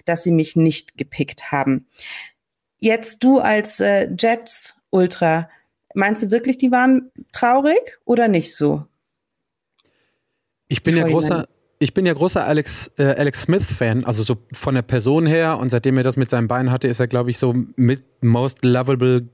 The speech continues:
Speaker 2: guy und Q B der letzten <laughs> zwanzig Jahre oder sowas und Comeback-Player sowieso of-, for the ages. Ähm, von der Person her hätte ich immer lieber Alex Smith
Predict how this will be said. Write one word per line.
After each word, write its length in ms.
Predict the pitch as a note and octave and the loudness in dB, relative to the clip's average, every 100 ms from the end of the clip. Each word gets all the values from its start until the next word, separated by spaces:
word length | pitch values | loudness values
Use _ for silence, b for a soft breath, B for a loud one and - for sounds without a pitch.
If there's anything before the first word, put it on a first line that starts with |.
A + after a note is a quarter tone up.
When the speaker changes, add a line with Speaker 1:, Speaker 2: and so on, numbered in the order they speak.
| - | -4
Speaker 2:
guy 300 | B2 A#2+ C3+ | -2 2 2
und 200 | B2 - | 0 -4
Q 160 | - | -2
B 200 | B2 C3+ | -2 0
der 100 | B2 | 0
letzten 460 | A#2+ B2+ - B2+ G#2+ | 2 0 0 0 0
<laughs> 0 | |
zwanzig 440 | - C3 C3 C3 | -2 -2 -2 0
Jahre 280 | C3+ C3 D#3 | 0 0 0
oder 180 | D#3+ D#3 | 0 0
sowas 260 | D3+ D#3+ - | 0 0 0
und 160 | B2 - B B - | -4 -4 B B -8
Comeback-Player 600 | C#3 C#3 C3+ C#3 C3+ C3 | -4 -2 -2 -2 0 2
sowieso 520 | B2+ B2 B2 C#3 D3 | 2 2 2 2 0
of-, 100 | F2 | -4
for 220 | - C#3 | -4 -2
the 120 | B2 A#2 | 0 0
ages. 400 | D3+ - G#3 - B B B - | 0 0 -2 -2 B B B -4
Ähm, 240 | F#3 F#3+ _ _ | -2 -2 _ _
von 200 | - E3 | -4 -2
der 60 | |
Person 440 | D3 C#3+ B2 D3+ G#3 | 0 0 0 2 2
her 520 | F#3+ G3 F#3+ F#3+ F#3+ - - | 2 2 0 -2 -4 -8 -2
hätte 220 | C3 D3 | -2 0
ich 120 | C3+ | 0
immer 180 | D#3 D3+ | 0 2
lieber 260 | D3 C#3+ | 2 0
Alex 300 | B2 B2 A#2+ | 0 -2 -4
Smith 220 | - D3 | -2 -2